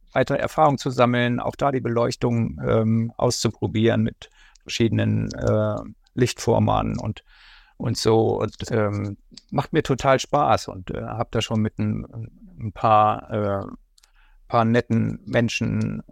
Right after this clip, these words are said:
ähm, T-F-P-Shootings gemacht, um einfach ein bisschen mehr Erfahrung mit, mit Porträtgeschichten zu machen. Und, äh, ja, die Leute sind begeistert. Also das ist gut angekommen. Ähm, hab,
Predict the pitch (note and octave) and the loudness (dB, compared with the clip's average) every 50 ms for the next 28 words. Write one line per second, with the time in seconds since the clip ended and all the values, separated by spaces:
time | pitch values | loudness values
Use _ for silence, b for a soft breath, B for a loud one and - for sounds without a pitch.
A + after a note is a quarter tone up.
0 | - - - B2+ A#2 G#2 G#1 G1+ G1+ G1+ G1+ G1+ - - _ _ _ - - C3+ | -20 -12 -6 -4 -2 -2 -2 -2 -6 -8 -12 -16 -18 -20 _ _ _ -2 0 0
1 | B2 - _ - C#3 C#3 C#3 C#3+ C3+ - - C#3 B2+ A#2+ A#2 A2+ - - - A#2 | 0 0 _ 0 0 2 2 2 0 0 -2 -2 0 2 0 0 0 -2 -2 0
2 | A2+ A2+ - - C3 B2 B2 - - A2+ A2 A2+ G#2+ A2+ - - A2+ A2 A#2 A#2+ | 0 0 0 -2 -4 -4 -4 -2 -2 -2 -2 -2 -4 -4 -4 -2 -2 -2 0 0
3 | A#2+ - - - A#2+ A2+ A2+ A2+ A#2 A2+ A2+ A2+ _ - - C3 A#2 A#2 A#2 - | -2 -4 -2 0 2 2 2 2 0 -2 -4 -4 _ -6 -8 -6 -6 -8 -8 -4
4 | - A#2+ A2 - - A#2 A#2+ A#2 A2+ - - A#2 - - - - - A2 G#2+ G2+ | -2 -2 -2 -2 -2 -2 -2 -2 -2 -4 -4 -4 -6 -6 -10 -8 -4 -4 -4 -4
5 | - G#2+ A2 A2 B B B B B B B B B - B2+ A2 - - A#2+ - | -4 -6 -8 -8 B B B B B B B B B -2 -2 -2 0 0 0 0
6 | - G2 G#2 A2 - G2 G#2 F3 C3+ B2+ B2 A#2+ - C3 C3 A#2+ A2+ A2+ A#2 B2 | 0 -2 -2 0 2 2 2 2 0 0 0 0 0 -2 -6 -4 -4 0 2 2
7 | C3 D#3+ - - G2+ F2+ - - G2+ G#2 G2+ G#2 F#2+ - - - - - - - | 2 2 2 0 -2 -2 -2 -6 -6 -4 -4 -4 -6 -8 -10 -12 -10 -10 -8 -8
8 | - - - - - C3+ B2+ - A#2+ A#2+ C3 C3 B2 - - B2+ A#2+ A#2+ B2 - | -8 -8 -8 -8 -4 -4 -2 -2 0 0 2 0 0 0 -2 0 0 0 -2 -4
9 | _ _ _ _ _ _ _ - _ _ - - - A2+ G#2 G#2 G2 F#2+ F#2+ G2+ | _ _ _ _ _ _ _ -20 _ _ -12 -4 0 2 2 2 2 0 -2 -2
10 | G#2 B2 - | -2 -4 -4